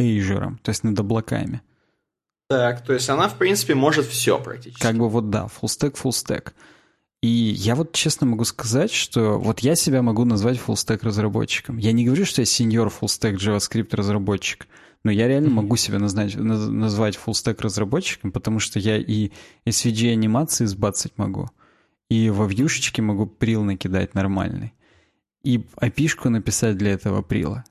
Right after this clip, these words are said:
Speaker 1: и как бы сервачок поднять для того, чтобы это все там крутилось и нормально не отвалилось и масштабировалось. Ку-,
Speaker 2: Мгм.
Speaker 1: ку-, купите меня осталось, да, хотел сказать? Ну вот.
Speaker 2: Ну,
Speaker 1: Ну,
Speaker 2: это,
Speaker 1: по-
Speaker 2: опять же, я же говорю, это же,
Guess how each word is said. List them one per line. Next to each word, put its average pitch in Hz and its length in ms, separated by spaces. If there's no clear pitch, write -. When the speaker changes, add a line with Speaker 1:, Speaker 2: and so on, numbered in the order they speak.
Speaker 1:
и 117 140
как 117 280
бы 120 100
сервачок 123 680
поднять 98 420
для 95 140
того, 107 240
чтобы 110 320
это 107 160
все 110 200
там 104 180
крутилось 131 600
и 110 40
нормально 107 440
не 104 120
отвалилось 107 600
и 110 40
масштабировалось. 110 920
Ку-, 135 100
Speaker 2:
Мгм. 117 480
Speaker 1:
ку-, 131 160
купите 131 500
меня 98 260
осталось, 101 380
да, 127 100
хотел 120 380
сказать? 110 300
Ну 120 180
вот. 120 260
Speaker 2:
Ну, 160 120
Speaker 1:
Ну, 202 40
Speaker 2:
это, 233 140
Speaker 1:
по- 254 80
Speaker 2:
опять 247 240
же, 165 180
я 135 160
же 135 100
говорю, 214 160
это 151 200
же, 160 200